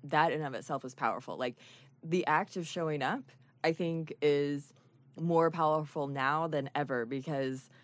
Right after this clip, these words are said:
so much, so much is lost in that kind of social media retweeting or whatever,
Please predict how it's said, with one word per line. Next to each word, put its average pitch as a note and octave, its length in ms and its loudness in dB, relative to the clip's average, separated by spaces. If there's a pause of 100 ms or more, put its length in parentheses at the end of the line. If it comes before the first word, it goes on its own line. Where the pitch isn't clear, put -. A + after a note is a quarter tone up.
(140)
so D#3 420 2
much, D3 560 0 (1040)
so F3+ 240 2
much D#3+ 380 0
is C#3+ 380 -2 (1500)
lost D3+ 580 2
in D3 300 0
that C3 240 0
kind D3+ 160 -6
of C3 100 -8
social D3 440 -4
media C3+ 680 0 (260)
retweeting C#3+ 600 -2
or C3+ 120 -2
whatever, C3+ 680 0